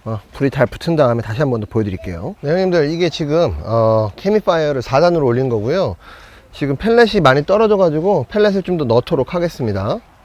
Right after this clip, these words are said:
이야, 형님들, 보이십니까? 이게 지금 사 단으로 올린 상태인데요. 와, 불이 너무 이쁘네. 솔로 스토브랑 직접 비교해서, 어, 이 정도의 불 모양이다라는 거 좀 보시면 될 것 같고,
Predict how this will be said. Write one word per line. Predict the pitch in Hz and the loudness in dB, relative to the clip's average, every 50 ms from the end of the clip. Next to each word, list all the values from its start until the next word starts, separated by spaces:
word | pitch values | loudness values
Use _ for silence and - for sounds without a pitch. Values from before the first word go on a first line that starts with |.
| - - | -8 -4
이야, | 117 117 113 110 107 107 - 90 90 87 80 76 71 - - - | -2 -2 0 -2 -4 -4 -6 -6 -6 -6 -6 -8 -10 -10 -12 -8
형님들, | 127 139 147 143 127 | -6 -4 -4 -4 -6
보이십니까? | - - 123 127 - 127 120 101 - 120 139 _ _ _ _ _ _ _ _ _ _ _ - _ - | -6 -6 -6 -6 -6 -6 -10 -8 -10 -12 -14 _ _ _ _ _ _ _ _ _ _ _ -20 _ -10
이게 | 123 123 139 135 | -4 -2 -2 -2
지금 | 120 127 123 123 120 117 113 107 | 0 0 0 0 0 0 -2 -4
사 | - - 139 143 | -6 0 0 2
단으로 | 170 190 190 180 156 | 2 2 2 0 0
올린 | 123 117 117 117 113 | -2 -2 -2 -4 -4
상태인데요. | 131 117 - - 117 107 156 127 151 147 104 85 78 76 80 - _ - | -6 -8 -8 -6 -8 -6 -6 -8 -8 -8 -10 -12 -14 -16 -18 -20 _ -8
와, | 107 107 113 107 104 101 95 90 - | -4 -4 -4 -2 -4 -6 -8 -10 -12
불이 | - - 131 127 | -10 -8 -8 -6
너무 | 104 107 147 190 | -4 -2 -2 -2
이쁘네. | 196 - - 107 95 90 87 101 117 95 80 73 - _ _ _ _ _ _ _ _ _ _ _ _ - - _ | -4 -4 -8 -8 -8 -8 -8 -10 -12 -14 -16 -18 -20 _ _ _ _ _ _ _ _ _ _ _ _ -20 -20 _
솔로 | _ - 202 220 240 | _ -2 0 0 0
스토브랑 | 226 - 240 208 202 196 170 | 0 0 -2 -2 0 -2 -2
직접 | - - - 151 - | -4 -8 -10 -10 -10
비교해서, | - - 151 170 190 185 185 165 165 156 156 165 147 107 82 - - - - - - - | -6 -6 -2 -2 -2 -2 -2 -2 -2 -2 -2 -2 -4 -6 -8 -10 -14 -20 -20 -20 -14 -6
어, | 117 117 | -4 -2
이 | 131 | -2
정도의 | 151 180 175 170 147 | 0 0 0 0 -2
불 | - - 143 | -2 -2 -2
모양이다라는 | 151 165 165 156 156 143 139 131 131 131 131 | -2 0 0 0 0 -2 -2 -2 -2 -4 -2
거 | 123 120 | -4 -4
좀 | 113 110 | -4 -4
보시면 | - 123 131 135 123 | -6 -6 -6 -6 -6
될 | 110 98 | -8 -8
것 | - - | -10 -12
같고, | 95 - - 165 147 90 | -12 -8 -6 -6 -4 -4